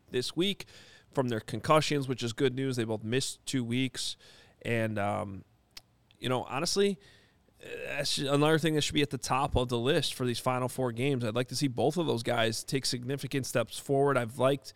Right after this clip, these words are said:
um, I think Brisker's shown more flashes so far than Kyler Gordon. I think Kyler Gordon, same thing with Tevin Jenkins. You have a positional conversation. Um, <clears throat> let's not forget Josh We-, Blackwell played pretty well in the slot right before the break. I wonder, do you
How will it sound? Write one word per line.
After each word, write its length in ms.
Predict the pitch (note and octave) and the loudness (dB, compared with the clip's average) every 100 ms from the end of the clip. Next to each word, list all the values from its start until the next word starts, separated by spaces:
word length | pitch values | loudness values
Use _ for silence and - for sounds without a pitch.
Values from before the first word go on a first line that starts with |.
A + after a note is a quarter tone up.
| - - - _ | -20 -20 -20 _
um, 320 | A2 A2 A2+ C3+ | -4 -4 -4 -6
I 60 | C#3 | 2
think 300 | E3+ E3 - | 4 2 4
Brisker's 420 | D3 - F3 D#3 | 4 4 2 2
shown 340 | - D#3+ D3+ | 4 6 6
more 220 | B2+ C#3 | 4 2
flashes 520 | C3 D3 C#3 C#3 E3+ - | 2 2 0 0 -2 0
so 140 | D#3+ | -2
far 240 | - D#3 | 2 0
than 120 | D3+ A#2 | 0 -2
Kyler 320 | C#3 B2+ A2 | -2 -2 -2
Gordon. 340 | A2+ C3+ D#3 | -2 0 0
I 80 | C3 | 0
think 240 | B2+ C3 | 0 0
Kyler 260 | A#2+ C3+ B2 | 2 4 4
Gordon, 340 | A#2+ D3+ G3 - - - - - - | 6 6 4 -2 -14 -20 -20 -20 -20
same 260 | - F3+ F3 | -2 2 4
thing 120 | E3+ | 4
with 100 | E3+ | 6
Tevin 220 | F#3 E3+ | 8 6
Jenkins. 420 | D3+ E3+ G3+ D#3 C#3+ | 8 8 8 2 4
You 60 | |
have 100 | E3 | 4
a 60 | D3 | 6
positional 640 | - C3 D#3+ - E3+ C#3+ | 4 4 4 4 4 4
conversation. 840 | D#3+ D3+ C3+ - F#3 G3 C3 A#2 G#2+ - - _ | 2 2 2 4 4 4 2 0 -4 -12 -20 _
Um, 420 | - C#3 C3 A#2 - _ _ _ | 2 4 4 0 -8 _ _ _
<clears throat> 320 | C#3 A2+ - | -6 -6 -4
let's 160 | D3+ | 2
not 160 | G3+ F3 | 4 4
forget 380 | D#3 C#3+ G3+ - | 4 6 4 4
Josh 260 | D3 D3+ | 4 4
We-, 120 | C3 C#3+ - | 4 0 4
Blackwell 420 | - G#3 - D#3 | 4 6 4 4
played 240 | D#3+ C3+ | 6 4
pretty 180 | - D#3+ | 4 4
well 280 | B2 D#3+ E3+ | 6 6 6
in 60 | |
the 100 | C3 | 4
slot 500 | - - E3 F#3+ - - _ _ _ _ _ | -2 4 6 6 4 -6 _ _ _ _ _
right 160 | C#3+ D3+ | 0 0
before 240 | - E3+ | 2 4
the 120 | C#3+ | 4
break. 420 | A#2 - D#3+ G#3 C#3 | 2 4 6 6 4
I 100 | C#3+ | 4
wonder, 300 | D3+ D#3+ D#3 | 4 4 2
do 140 | D3 | 2
you 180 | D3+ | 0